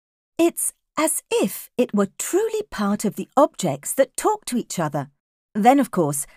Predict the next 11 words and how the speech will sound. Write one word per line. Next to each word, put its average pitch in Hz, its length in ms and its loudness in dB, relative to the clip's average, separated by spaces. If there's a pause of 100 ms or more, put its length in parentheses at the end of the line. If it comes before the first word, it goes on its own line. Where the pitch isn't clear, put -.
(380)
a 240 40 4
visit 220 400 2
is 208 200 0 (120)
always 240 520 6
focused - 880 -2
both 226 300 2
on 170 180 0
the 160 80 -4
figure, 175 360 -2 (520)
the 151 100 -8
person, 180 520 2